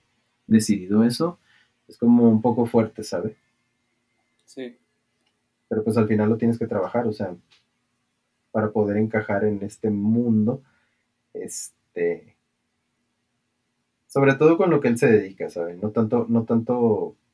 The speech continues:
Speaker 1: porque sí deba de ser o no deba de ser.
Speaker 2: Sí, porque también, o sea, nadie estipula cómo deben de ser las cosas. O sea, no, o sea, no, o sea, es que, oh,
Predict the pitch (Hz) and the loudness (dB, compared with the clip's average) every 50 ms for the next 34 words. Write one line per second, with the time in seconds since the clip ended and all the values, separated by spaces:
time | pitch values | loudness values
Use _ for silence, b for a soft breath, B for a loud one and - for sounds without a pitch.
0 | _ - 113 107 107 - _ - 104 98 95 92 90 85 - - 110 107 107 110 | _ -2 -2 -2 -2 -4 _ -6 -4 -4 -4 -4 -6 -8 -4 -2 0 2 2 2
1 | 107 98 92 90 - - - 90 92 90 90 87 85 85 82 78 76 - - - | 2 0 -2 -4 -6 -8 -8 -8 -8 -8 -8 -8 -8 -8 -8 -10 -14 -20 -20 -20
2 | - - _ _ _ _ _ _ _ _ _ _ _ _ _ _ _ _ _ _ | -20 -20 _ _ _ _ _ _ _ _ _ _ _ _ _ _ _ _ _ _
3 | _ _ _ _ _ _ _ _ _ _ _ _ _ _ _ _ _ _ _ _ | _ _ _ _ _ _ _ _ _ _ _ _ _ _ _ _ _ _ _ _
4 | _ _ _ _ _ _ _ _ _ _ _ _ _ _ _ - - 160 147 139 | _ _ _ _ _ _ _ _ _ _ _ _ _ _ _ -14 -10 -10 -10 -10
5 | - 131 127 120 123 113 110 110 110 110 110 117 127 127 123 120 117 113 113 120 | -10 -10 -10 -8 -8 -10 -8 -10 -12 -12 -12 -10 -10 -8 -8 -8 -8 -8 -8 -10
6 | 135 - - 139 135 - 131 123 123 131 131 - - 135 127 127 127 131 131 131 | -10 -10 -12 -14 -12 -10 -10 -8 -8 -8 -10 -10 -10 -8 -8 -6 -6 -6 -6 -8
7 | 127 120 120 139 120 117 113 - - - 123 120 110 - - - _ _ _ _ | -10 -10 -12 -12 -12 -12 -12 -14 -14 -12 -12 -12 -12 -14 -18 -20 _ _ _ _
8 | _ _ _ _ _ _ _ _ _ _ _ _ _ _ _ _ _ _ _ _ | _ _ _ _ _ _ _ _ _ _ _ _ _ _ _ _ _ _ _ _
9 | _ _ _ _ _ _ _ _ _ _ _ _ _ _ _ _ 135 120 127 127 | _ _ _ _ _ _ _ _ _ _ _ _ _ _ _ _ -14 -10 -6 -6
10 | 120 120 120 120 120 120 - - 120 127 127 120 117 120 120 123 127 - - 127 | -4 -4 -4 -4 -6 -6 -8 -8 -8 -8 -6 -6 -6 -6 -6 -6 -8 -8 -10 -12
11 | 139 143 135 - 165 - - - 156 160 | -14 -14 -14 -14 -14 -14 -12 -12 -12 -12